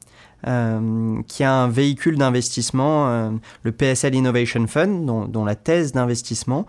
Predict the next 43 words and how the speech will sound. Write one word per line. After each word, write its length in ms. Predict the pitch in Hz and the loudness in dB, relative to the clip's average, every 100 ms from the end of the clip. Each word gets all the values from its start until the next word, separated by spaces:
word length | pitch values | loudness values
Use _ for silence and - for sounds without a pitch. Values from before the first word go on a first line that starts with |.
| - - - _ 113 | -10 -20 -20 _ -6
euh, 160 | 104 107 | -4 -2
c'est 160 | 143 | 0
d'investir 420 | 135 127 120 160 | 2 2 0 0
dans 100 | 160 | 2
les 100 | 123 | 0
startups 320 | 110 120 - 127 | 0 -4 -2 -4
deep 340 | 120 123 - | -2 -4 -4
tech, 280 | 120 123 - - - - | -4 -4 -6 -20 -20 -8
euh, 220 | 117 110 110 | -4 -2 -2
issues 340 | 127 - 160 | -2 0 -2
de 80 | 135 | 2
la, 260 | 123 110 107 | 2 2 -2
l'université 640 | 117 120 117 113 - 156 | 0 0 0 -2 -4 -2
P 100 | 135 | 0
S 180 | 117 - | 0 -4
L. 80 | - - - 113 | -14 -20 -10 -8
Donc 260 | 107 - | -8 -8
on 120 | 104 | -8
rentrait 320 | 101 127 - 131 | -2 -2 0 -2
exactement 540 | 120 139 143 139 135 | 2 0 2 0 2
dans, 160 | 123 110 | 0 0
dans 140 | 110 | -2
cette 220 | 113 113 | -4 -4
thèse-là. 460 | 120 107 123 165 226 - - - - - | -2 -2 0 0 -2 -12 -20 -20 -14 -4
Et, 200 | 123 120 | 0 2
euh, 240 | 117 117 - | 2 0 0
et 120 | 131 | -2
petit 280 | 156 151 160 | -2 0 0
à 60 | |
petit, 140 | 160 220 | 2 2
ils 120 | 180 | 4
ont, 200 | 156 139 | 4 2
ils 260 | 127 127 135 | 0 0 0
ont 60 | |
fait 160 | - 139 | 2 2
montre 320 | 165 180 139 | 2 0 0
d'un 160 | 139 139 | 2 2
intérêt 320 | 143 151 143 | 2 2 2
certain 460 | - 147 - 165 160 | 0 -2 0 0 0
pour, 260 | 139 120 | -2 -2
pour 140 | 131 123 | 0 0
notre 160 | 120 | -2
projet. 400 | - 120 123 185 | -2 0 2 0